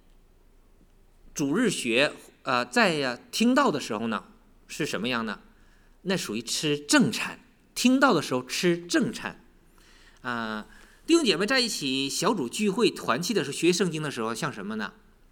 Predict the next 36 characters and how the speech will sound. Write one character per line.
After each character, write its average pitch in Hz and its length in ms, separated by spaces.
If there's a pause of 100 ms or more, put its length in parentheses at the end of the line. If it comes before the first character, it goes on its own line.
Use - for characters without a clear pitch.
(800)
就 170 120
是 165 120
聚 233 380
餐。 - 320 (960)
啊， - 200
我 196 60
觉 214 120
得 214 40
一 247 60
个 196 80
很 139 140
形 120 200
象 135 240
的 110 80
啊， 98 140 (880)
聚 254 180
餐。 113 380 (280)
那， 104 120 (460)
呃， 104 320
反 147 120
正 175 180
好 - 180
像 147 100
跟 175 160
中 190 160
国 139 80
人 120 100
很 117 200
合， - 200 (300)
我 117 80
们 143 180
离 151 120
不 160 80
开 147 100
吃。 - 380 (760)
啊， 127 140